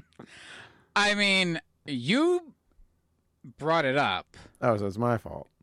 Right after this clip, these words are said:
Speaker 2: Actually,
Speaker 1: Yeah,
Speaker 2: it's E-Rock's
Speaker 1: it is.
Speaker 2: fault. He brought, he
Speaker 1: It is
Speaker 2: technically,
Speaker 1: E-Rock's
Speaker 2: he
Speaker 1: fault,
Speaker 2: technically
Speaker 1: yes.
Speaker 2: brought it up.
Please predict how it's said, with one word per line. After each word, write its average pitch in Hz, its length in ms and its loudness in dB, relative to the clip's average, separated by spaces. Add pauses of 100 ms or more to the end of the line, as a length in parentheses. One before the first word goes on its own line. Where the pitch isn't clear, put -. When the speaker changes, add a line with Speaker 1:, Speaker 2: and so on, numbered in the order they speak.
(360)
Speaker 2:
Actually, 254 300 4
Speaker 1:
Yeah, 110 60 4
Speaker 2:
it's 98 120 -6
E-Rock's 113 260 0
Speaker 1:
it 98 80 -8
is. 92 60 -16
Speaker 2:
fault. 85 320 -10
He 113 200 -2
brought, 90 320 -10
he 123 60 -2
Speaker 1:
It - 20 -2
is 104 60 -6
Speaker 2:
technically, 165 400 2
Speaker 1:
E-Rock's 113 240 -10
Speaker 2:
he 123 80 -2
Speaker 1:
fault, 120 80 -8
Speaker 2:
technically 85 340 -2
Speaker 1:
yes. 98 120 -10
Speaker 2:
brought 80 200 -12
it 85 140 -14
up. 85 140 -18